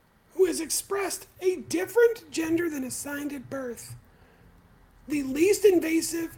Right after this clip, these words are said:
safest thing they can do to that child to help be a confirming, supportive family is allow them to at least start puberty blockers before they hit their teen years and start puberty.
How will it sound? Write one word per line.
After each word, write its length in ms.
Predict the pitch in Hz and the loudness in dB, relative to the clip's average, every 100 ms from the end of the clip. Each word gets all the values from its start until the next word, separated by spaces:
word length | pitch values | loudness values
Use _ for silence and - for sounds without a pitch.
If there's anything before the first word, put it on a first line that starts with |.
| _ | _
safest 760 | - - - 330 370 381 403 - | -8 -4 -2 2 2 2 0 -2
thing 380 | 294 349 320 | -6 0 0
they 140 | 294 311 | 0 -2
can 200 | 320 294 | -2 0
do 160 | 311 | 2
to 80 | 294 | 0
that 180 | 262 269 | -2 -8
child 460 | - 247 262 330 - _ - _ _ _ - | -8 -8 -8 -8 -10 _ -20 _ _ _ -16
to 140 | - | -10
help 260 | 233 294 - | -8 -8 -6
be 260 | 294 285 277 | -4 -4 -6
a 140 | 285 262 | -10 -10
confirming, 1040 | - 254 254 - 330 320 349 370 381 - - - | -8 -8 -8 -6 -6 -2 0 2 0 -2 -14 -12
supportive 840 | - 320 269 - - 359 359 381 | -8 -8 -10 -12 -8 -4 -4 -4
family 580 | - 415 415 311 240 240 _ _ _ _ _ 285 | -4 -2 0 -2 -4 -10 _ _ _ _ _ -10
is 120 | 262 | -8
allow 360 | 269 269 285 | -6 -6 -6
them 200 | 330 320 | -4 -4
to 160 | 302 294 | -6 -6
at 80 | 277 | -8
least 340 | 247 359 370 - | 0 0 0 -2
start 300 | 311 294 - | -6 -8 -8
puberty 340 | 311 311 320 | -8 -4 -4
blockers 600 | 277 269 254 269 262 247 - _ _ _ | -4 -10 -12 -12 -12 -12 -16 _ _ _
before 800 | - 254 - - - 480 427 294 | -12 -10 -10 0 10 12 12 6
they 140 | 285 311 | -6 -8
hit 320 | 277 302 - | -8 -10 -8
their 140 | 330 | -8
teen 360 | - 269 311 285 | -8 -6 -6 -4
years 320 | 262 262 269 320 | -6 -10 -12 -10
and 160 | 320 339 | -8 -8
start 380 | - 220 233 _ _ - | -8 -10 -12 _ _ -2
puberty. 500 | 370 403 277 214 | 4 4 2 -6